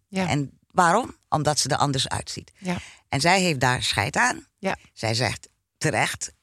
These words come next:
Speaker 2: "Ik ben Nederlander. Ik mag mij Nederlands gedragen.
Speaker 1: Ja.
Speaker 2: En dat ga ik doen namens een heleboel Nederlanders."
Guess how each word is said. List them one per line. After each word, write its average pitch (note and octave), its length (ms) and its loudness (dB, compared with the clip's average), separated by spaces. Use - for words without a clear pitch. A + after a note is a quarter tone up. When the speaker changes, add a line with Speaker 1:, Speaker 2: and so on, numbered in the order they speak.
Speaker 2:
"Ik C3+ 160 0
ben A#2 160 0
Nederlander. A3 640 2
Ik G#3 220 4
mag F3 340 2
mij D3+ 260 4
Nederlands D3 560 4
gedragen. C3 680 2
Speaker 1:
Ja. A3 260 2
Speaker 2:
En C#3+ 140 0
dat D3 140 2
ga D3+ 160 0
ik A2+ 180 -4
doen A3+ 240 2
namens F3+ 380 4
een D#3+ 100 0
heleboel D3+ 360 2
Nederlanders." G2+ 640 -2